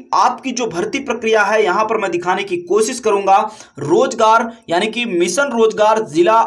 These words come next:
स्तर पर फीड होगा आरक्षण सहित रिक्तियों का ब्यौरा। तो किस प्रकार आरक्षण मिलेगा, कैसे आपकी होगी च-, तैनाती, सभी कैटेगरी वाइज जो भी इन्फॉर्मेशन होगी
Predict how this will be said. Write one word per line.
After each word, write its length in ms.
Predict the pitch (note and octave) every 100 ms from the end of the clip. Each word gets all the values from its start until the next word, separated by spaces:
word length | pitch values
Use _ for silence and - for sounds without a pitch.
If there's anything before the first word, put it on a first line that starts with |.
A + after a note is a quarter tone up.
| -
स्तर 300 | E3 - G3+ F#3+
पर 220 | F#3+ F#3+
फीड 280 | F#3 F3+ G3
होगा 260 | E3 F3 F3
आरक्षण 500 | E3+ D3 D3+ - F#3+
सहित 380 | F3+ D#3+ - - - F3
रिक्तियों 460 | F#3+ A#3 G3+ G3
का 180 | F3 G3 A3+
ब्यौरा। 460 | E3+ D#3 C#3+ A#2+ - _ -
तो 80 | A#3
किस 320 | A#3 D4 D#4
प्रकार 520 | - A#3 A3 A#3 A#3+ -
आरक्षण 440 | F3+ F#3 - A#3+ B3
मिलेगा, 400 | A3+ A3 A3 A3
कैसे 520 | A3+ F#3+ G#3 G#3 C4
आपकी 600 | - F#3+ F#3+ A3 A#3 A#3 - - -
होगी 280 | F#3+ A3 C4+
च-, 140 | C4 G#3
तैनाती, 640 | E3 F#3+ F#3 F#3+ G#3 A#3+
सभी 420 | A#3 G3 G3 A#3 A#3 - - -
कैटेगरी 380 | F3 G#3+ G#3 C#4
वाइज 280 | A#3+ G3 A3
जो 200 | - G#3+
भी 160 | A3 B3
इन्फॉर्मेशन 600 | G#3+ F3 F3 F#3 G3+ A#3
होगी 320 | G3+ G#3 A3